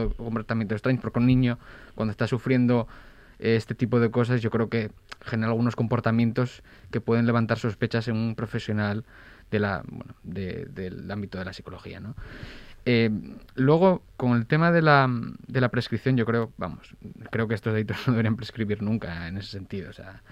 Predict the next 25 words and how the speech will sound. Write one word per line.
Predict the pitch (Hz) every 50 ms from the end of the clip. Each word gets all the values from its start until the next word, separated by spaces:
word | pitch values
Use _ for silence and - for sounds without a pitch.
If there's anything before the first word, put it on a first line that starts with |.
| - - - - - -
creo | - 107 110 104
que | 113 113
en | 110 113
ese | 107 117
sentido | 117 107 107 117 117 113
hay | 113 113
una | 113 113 113 110
bast-, | - 113 110 - - - -
una | - 120 117 113
clara | - 113 110 110
unanimidad. | 110 110 107 107 107 101 107 110 113 127 131 - - - - - - - - - - -
Y | 117
yo | 113 123 131
recuerdo | 147 143 - 165 170 165 160 160 156 151 143 - - - _ _ - - _ _ _ - - -
hace | - - - 123
bastantes | 131 127 - 135 131 117 117 - 131
años, | 127 131 131 123 123 - - -
eh, | - - - - - - - - -
el | - 107 110
tema | - - 120 123 127 123 123
del | 120 117 113 110 110 110 104 - 117 110 -
caso | 113 117 - 127
de | 120 117
José | 117 - - - 123 - 120 120
Bretón, | 117 117 113 - 139 127 135 -